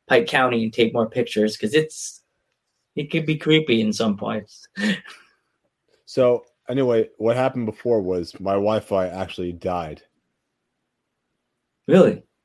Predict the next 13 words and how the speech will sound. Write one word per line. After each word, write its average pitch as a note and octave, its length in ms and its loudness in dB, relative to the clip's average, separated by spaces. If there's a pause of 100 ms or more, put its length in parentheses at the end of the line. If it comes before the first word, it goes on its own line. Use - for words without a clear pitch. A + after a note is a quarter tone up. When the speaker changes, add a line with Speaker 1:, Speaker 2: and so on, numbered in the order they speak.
(200)
Speaker 2:
That's G#2+ 280 -4
what, G2 260 -2
that's G2+ 260 -8
what F2+ 240 -4
the - 60 -20
technical F2+ 420 -10
difficulties E2 580 -12
was. D#2 160 -12
The E2 60 -14
Wi-Fi F2 420 -8
actually E2 460 -14
crashed, F2 600 -10
like, D#2+ 380 -12